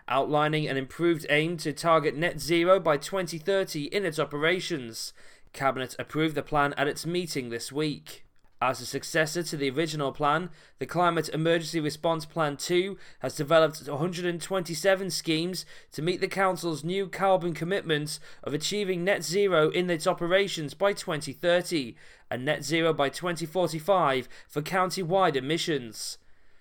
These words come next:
This plan will also address important issues including fuel poverty and threats to ecology, as well as emphasising the need for a resilient electricity infrastructure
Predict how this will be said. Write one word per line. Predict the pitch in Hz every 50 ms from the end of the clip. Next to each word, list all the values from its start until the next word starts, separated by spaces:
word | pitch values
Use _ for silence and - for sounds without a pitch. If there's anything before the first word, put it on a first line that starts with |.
| - - - -
This | - 131 -
plan | - - 151 151 143 143 143
will | 139 139 139
also | - 147 156 160 156 156 170 160
address | 143 139 - 151 151 156 156 156
important | - 147 147 - 156 175 180 180 175 170 165 -
issues | - 160 156 - 175 175 185 196 156 -
including | - 151 147 151 170 160 147 143 131
fuel | - 170 180 185 180
poverty | 160 165 180 175 165 170 160 - 190 196 196 - - - - - -
and | - 135 135
threats | - - 196 185 - - -
to | 170
ecology, | 156 147 151 - 180 175 180 170 156 196 202 208 196 - - - - -
as | - - 127 120
well | 147 147 143
as | 139 139 -
emphasising | - 165 170 156 170 156 151 170 156 147 139 131 143 143
the | 139 139
need | 147 156 170 170 156
for | 156 160
a | 143
resilient | 135 139 127 127 165 170 180 190 175 151 - -
electricity | 143 151 170 147 - - - 185 156 170 160 156 160 180
infrastructure | 196 180 - 165 147 - 165 151 - - - 143 127 120